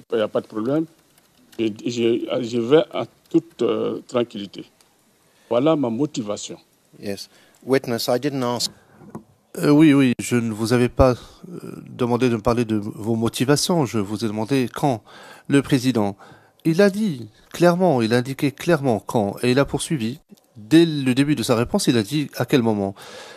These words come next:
Speaker 3: Maître Rocher, Monsieur le Président, je vous en prie. Il n'a pas donné d'année, il n'a pas donné de date, il a simplement dit que lorsque les choses, euh, ont commencé à devenir difficiles,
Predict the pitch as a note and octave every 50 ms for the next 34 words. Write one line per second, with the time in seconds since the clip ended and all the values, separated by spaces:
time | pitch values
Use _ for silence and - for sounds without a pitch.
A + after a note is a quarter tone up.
0 | - - - C#3+ D3 D#3 - - C#3+ - - E3 F#3 B3+ - - C#4 A3+ - -
1 | E3+ C#3 D3 B2+ B2+ B2 A#2 - D3 C#3 B2+ C#3+ C#3+ C#3 C3 B2 - - - -
2 | - _ _ _ - - _ _ - - - - - B2 A#2+ - C#3 A#2+ A#2 -
3 | - A2 G2+ G2+ - - - - - - - - - - - _ _ - F3 F3
4 | F3+ F3+ E3+ - F#3 D#3 D3 C3 B2 A2+ G2+ A2+ A2+ A2 A2+ A#2 A2 A2 A2 A2
5 | G#2+ A#2+ B2 - - A2+ A2 A#2+ A2+ A2+ A2 G#2+ F#2+ A2+ A2+ G2 G2+ D3 C#3 C3
6 | B2 - - - A#2 A2+ A2+ - - D3 C3+ - C3 A#2 A#2 A2+ G2+ - - -
7 | - - - A2 G#2 G2+ G#2+ G#2 - G#2 - G#2+ G#2 G2 G2+ F#2+ - - B2 A#2
8 | A2+ G2 - - G2 G2 - - - - - _ _ _ - - _ _ _ _
9 | _ _ _ _ _ _ _ _ _ _ _ _ _ _ _ _ _ _ _ _
10 | _ _ - - - - - F2 F2 - - F#2+ - C#3+ D3+ - A2 - - C#3
11 | C3 A#2+ - C3 A2+ G#2+ A2 G2+ A2 G2+ F2+ A#2+ C3+ - - D#3+ C#3 - - D3+
12 | C3+ A#2 G#2 G2 -